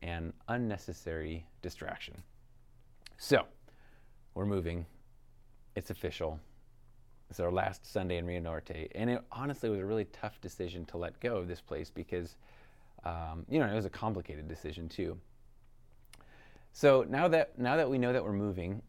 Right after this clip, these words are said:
how might we respond to that reality? We might, well, one thing is that we could complain and just whine about how much trouble it is and how disappointing it is, and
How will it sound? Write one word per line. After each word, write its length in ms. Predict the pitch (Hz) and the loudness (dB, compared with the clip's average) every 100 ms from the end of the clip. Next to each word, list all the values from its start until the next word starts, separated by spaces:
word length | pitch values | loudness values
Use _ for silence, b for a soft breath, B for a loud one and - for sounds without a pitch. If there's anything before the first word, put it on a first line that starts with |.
| - | -12
how 240 | - 120 | 0 2
might 240 | 127 117 - | 4 2 2
we 140 | 104 | 0
respond 520 | 90 85 - 80 80 - - - - - - - | 0 -2 -4 -4 -6 -12 -20 -20 -20 -20 -20 -10
to 80 | |
that 320 | 90 80 - - - - - - - - | -6 -6 -8 -12 -20 -20 -20 -20 -20 -8
reality? 560 | 92 87 80 76 73 78 - - - - - - | -4 -4 -4 -6 -8 -14 -18 -20 -20 -16 -14 -6
We 220 | 113 113 | 0 2
might, 480 | 123 104 104 110 - - - - - - | 2 0 -4 -6 -12 -20 -20 -20 -20 -6
well, 360 | 107 90 104 - - | -4 -2 -4 -8 -12
one 200 | 113 110 | -6 -4
thing 120 | 113 | -2
is 140 | 95 90 | -2 -4
that 100 | - | -6
we 120 | 101 | -2
could 180 | 95 - | -2 -2
complain 560 | 85 80 90 78 98 - - - - - | -6 -4 -6 -6 -8 -10 -20 -20 -20 -8
and 140 | 98 | -4
just 160 | 92 - | -4 -4
whine 300 | 82 85 85 | -6 -4 -4
about 320 | 80 60 57 - - - | -6 -6 -10 -16 -20 -20
how 140 | - 101 | -8 -6
much 220 | 92 - | -6 -2
trouble 260 | 104 95 | 0 0
it 100 | 95 | 0
is 320 | 90 87 90 87 | 0 0 -2 -4
and 80 | |
how 100 | 92 | -4
disappointing 640 | 95 101 - - 110 101 87 | -4 -6 -6 -4 -4 -4 -4
it 100 | 90 | -4
is, 320 | 98 98 98 | -2 -2 -4
and 140 | 73 | -8